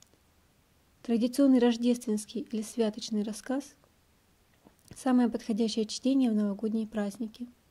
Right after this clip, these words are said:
Основателем жанра принято считать Чарльза Диккенса. Как справедливо замечали критики, эти истории ставят читателя в доброе расположение духа с самим собой, друг с другом, с временем года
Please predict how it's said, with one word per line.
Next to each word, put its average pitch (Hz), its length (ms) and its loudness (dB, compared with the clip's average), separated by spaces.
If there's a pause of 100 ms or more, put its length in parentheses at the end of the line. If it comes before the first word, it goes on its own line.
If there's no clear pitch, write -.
(1300)
Основателем 226 720 2
жанра 240 380 2 (140)
принято 226 320 2
считать 214 360 -6
Чарльза 247 400 0
Диккенса. 208 600 -6 (1200)
Как 233 200 -6
справедливо 233 500 2
замечали 214 460 0
критики, 247 580 -2 (560)
эти 220 300 0
истории 254 400 2
ставят 214 320 -2
читателя 220 500 -2
в 196 80 -4
доброе 226 340 2
расположение 214 680 -2
духа 202 560 -4
с - 160 -20
самим 214 320 0
собой, 214 560 -2 (460)
друг 202 260 -2
с 208 60 -8
другом, 240 520 0 (440)
с - 80 -20
временем 208 560 4
года 233 420 -2